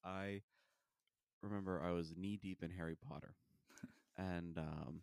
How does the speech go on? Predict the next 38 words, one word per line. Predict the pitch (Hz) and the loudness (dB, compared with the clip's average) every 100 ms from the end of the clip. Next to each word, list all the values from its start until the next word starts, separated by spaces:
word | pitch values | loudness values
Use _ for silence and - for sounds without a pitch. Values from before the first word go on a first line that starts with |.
| - | -6
I | 80 90 | -2 0
decided | 80 - 87 85 85 | -2 -2 0 0 0
that | - | 0
I | 80 | 2
was | 80 82 | 2 0
gonna | 80 | -4
be | - | -2
a | 78 | -4
novelist. | 78 78 80 78 - - - | -2 -2 -2 -4 -6 -10 -4
So | |
I'm, | 82 90 | -2 0
like, | 80 - | -4 -6
ten, | 85 80 80 80 _ _ _ _ - | -6 -4 -6 -8 _ _ _ _ -6
and | 92 | 0
I, | 80 78 78 | 0 0 -2
I | 76 78 76 - | -4 -4 -4 -8
sit | - 90 | -6 0
down | 85 80 | 0 0
at | |
the | 67 | -2
family | - 80 80 - | -2 -2 -2 -4
computer, | 80 85 82 80 | -6 -2 0 0
and | 80 | 0
I | 80 85 | -2 -2
have | 78 78 80 _ _ _ - | -2 -2 -4 _ _ _ -8
nothing. | 82 87 90 85 78 62 - _ _ _ _ _ _ _ - | -4 -2 2 2 0 -8 -14 _ _ _ _ _ _ _ -16
I'm | 87 | -14
like, | 85 - | -14 -8
"God, | 120 87 104 | -6 -6 -8
how | 120 | -8
do | 117 | -4
they | 104 92 | -4 -4
just | 87 101 | -8 -4
write | 90 90 92 | 2 4 4
a, | 90 78 - | 2 0 -2
a | 82 82 - _ _ _ _ _ _ _ | -6 -6 -12 _ _ _ _ _ _ _
best-selling | 90 95 - 90 85 85 82 | 0 0 0 -2 0 0 0
novel? | 80 78 80 | 0 0 0